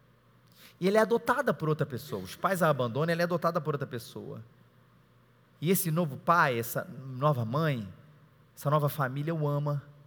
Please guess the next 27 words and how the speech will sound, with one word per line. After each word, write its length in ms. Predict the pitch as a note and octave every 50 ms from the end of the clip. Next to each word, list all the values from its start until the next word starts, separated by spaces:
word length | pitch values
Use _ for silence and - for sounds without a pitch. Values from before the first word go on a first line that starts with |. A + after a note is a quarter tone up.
| - - - - - _ _ _ _ _ _ _ _ _ _ _ _ _ _ _ _ _ _ _ _ _ _ _ _ _ _ _ _ _ _ _
Tira 400 | - - - - G#3+ G#3+ F#3 E3+
ele 160 | E3+ F3 E3+ D3+
daquela 340 | D#3 D3 - E3 D#3 D3+
situação. 760 | C#3 - - - D3 C#3 - - - D3 C#3 C#3 C3+ C3 C3 - - - - - - _ _ _ _ _ _ _ _ _ _ _ _ _ _ - - - - - _ -
Mostra 460 | D3 D#3+ F#3 A3 A#3+ G#3 - - F3+
pra 140 | - F#3 F3+
essa 160 | D3 - F3
criança 460 | - - E3 D#3+ D#3+ D#3+ D#3 D#3 E3+
o 40 | D3
que 120 | - F3+
que 100 | - -
é 40 | E3
viver. 540 | D3 D#3 D3+ B2+ A#2+ C3+ D3 D3 D3+ C#3+ - - - - - - - - - - _ - _ _ _ _ _ _ _ _ _ _ _ _ _ _ _ _
Nas 160 | - E3+ F3+ F3
necessidades 560 | F#3 F3+ - G3 E3 C#3+ E3 F3 E3+ D3+ D3+
mais 260 | D#3 F3+ F3 D#3+ C3+
básicas, 680 | B2 A#2 B2+ D3 D3+ D3+ D3 C#3+ C#3+ - - D3+ C3+ C3
no 100 | D#3+ F3
banho, 500 | C#3+ A#2 D3 D#3 D#3+ D#3+ D#3+ D3+ D3 C#3+
mas 140 | D3+ D3+
nas 80 | D3+ D#3
necessidades 280 | D3+ D#3 E3 D3+ D3 D#3
emocionais, 540 | D3+ D#3 D#3+ D3+ - D#3 D3 C#3+ C#3+ C#3+
no 80 | D3+ E3
carinho, 720 | - - D#3 C3+ C3+ C#3+ D#3 E3 D#3+ D3+ D3 D3 C#3+ C#3+ - - - - - -
no 160 | C#3+ D3+ D#3+
amor, 760 | D3+ C#3 C3 C#3 C#3+ D3+ D#3 D#3 D3+ C#3+ - - - - -